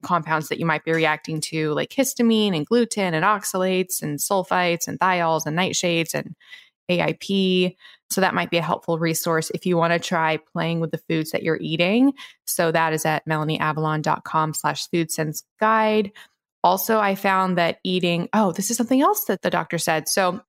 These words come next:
I find that if I use H C L and digestive enzymes, that those really, really help digest my food and stop me from getting blockages or constipated. It helps so much, so, so much.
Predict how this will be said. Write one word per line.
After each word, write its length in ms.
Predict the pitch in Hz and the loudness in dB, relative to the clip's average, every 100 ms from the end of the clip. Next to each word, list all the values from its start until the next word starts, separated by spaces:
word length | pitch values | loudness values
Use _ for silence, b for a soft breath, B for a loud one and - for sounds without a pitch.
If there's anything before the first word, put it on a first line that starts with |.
| - | -2
I 120 | 185 | -2
find 300 | 196 196 190 | 0 2 2
that 100 | 180 | 2
if 100 | 170 | 0
I 140 | 175 | 0
use 420 | 175 175 175 165 - | 0 0 0 -2 0
H 220 | 180 180 | -2 -2
C 200 | - 190 | -2 0
L 460 | 170 160 180 262 - | 2 2 2 2 0
and 420 | 190 175 170 165 - _ - | -2 0 0 -2 -6 _ -2
digestive 440 | 170 170 165 165 | 0 0 -2 -2
enzymes, 600 | 165 160 190 202 214 208 B B B _ | 0 0 0 2 0 -2 B B B _
that 100 | 190 | -2
those 300 | 196 175 170 | 2 2 2
really, 400 | 165 180 196 190 | 0 2 4 4
really 160 | 185 180 | 4 2
help 180 | 175 170 | 2 0
digest 320 | 165 170 - | -2 -2 -2
my 120 | 170 | -4
food 440 | - 170 175 185 - | -2 2 4 4 2
and 380 | 170 165 160 - | 0 0 -2 -4
stop 240 | - 170 - | -2 0 0
me 120 | 170 | -2
from 180 | - 180 | -2 0
getting 240 | 165 165 | 0 0
blockages 560 | 160 151 - 180 196 190 | 2 0 -2 0 2 2
or 80 | |
constipated. 680 | 160 160 160 - 202 226 233 233 b - | 0 -2 -2 -4 0 2 2 -2 b -4
It 80 | 185 | 0
helps 360 | 180 170 - - _ _ | 2 0 -4 -12 _ _
so 480 | - - - 185 170 | -14 -12 0 2 2
much, 320 | 160 165 - - | 0 -2 -6 -12
so, 300 | - - 170 | -2 2 2
so 160 | 170 | 2
much. 320 | 156 160 - | 0 -2 -4